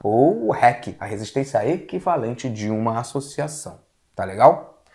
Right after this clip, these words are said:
Bom, vamos, vem pra cá, vamos, vamos lembrar aqui também a fórmula da potência, que é igual a U I, né, professor? U vezes I, isso aí. E as, os seus dois rostos, quando eu substituo uma fórmula na outra,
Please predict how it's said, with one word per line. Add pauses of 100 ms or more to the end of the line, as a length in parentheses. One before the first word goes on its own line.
(440)
Bom,
vamos,
vem
pra
cá,
vamos,
vamos
lembrar
aqui
também
a
fórmula
da
potência, (420)
que
é
igual
a
U
I,
né,
professor?
U
vezes
I, (140)
isso
aí. (380)
E
as,
os
seus
dois
rostos,
quando
eu
substituo
uma
fórmula
na
outra,